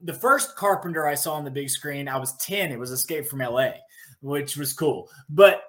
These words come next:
vampires, the thing that always pissed me off about vampires was the movie starts and you got this badass team that are going fighting vampires. And I wanted to see that movie the whole time, but then they all get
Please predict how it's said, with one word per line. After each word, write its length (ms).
vampires, 1200
the 100
thing 260
that 100
always 260
pissed 280
me 100
off 220
about 240
vampires 640
was 300
the 80
movie 200
starts 560
and 100
you 60
got 180
this 120
badass 680
team 460
that 120
are 80
going 540
fighting 280
vampires. 500
And 240
I 160
wanted 200
to 60
see 200
that 220
movie 280
the 100
whole 200
time, 280
but 140
then 140
they 100
all 240
get 180